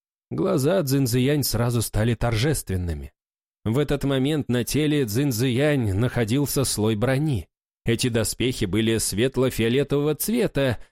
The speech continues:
но не закрывали её тело полностью, а лишь защищали её грудь, плечи, локти и даже колени. Цзи Цзуйчень по-прежнему имел своё холодное и безжалостное поведение, когда подошёл к Цзиянь.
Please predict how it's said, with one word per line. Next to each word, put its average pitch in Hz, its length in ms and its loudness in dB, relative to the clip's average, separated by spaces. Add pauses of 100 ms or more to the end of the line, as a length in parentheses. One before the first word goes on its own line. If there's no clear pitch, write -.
(100)
но 156 220 2
не 185 140 2
закрывали 170 640 0
её 170 260 2
тело 190 360 0
полностью, 143 720 0 (220)
а 110 120 0
лишь 123 240 2
защищали 117 800 0
её 170 240 2
грудь, 202 460 -2
плечи, 175 480 -2
локти 131 520 0
и 107 60 0
даже 131 320 2
колени. 226 760 0 (800)
Цзи 214 240 0
Цзуйчень 247 640 -2
по-прежнему 196 720 2
имел 151 380 2
своё 131 360 0
холодное 143 720 0
и 120 100 2
безжалостное 131 840 0
поведение, 175 800 0
когда 120 300 -2
подошёл 135 520 0
к 110 80 -2
Цзиянь. 113 540 -2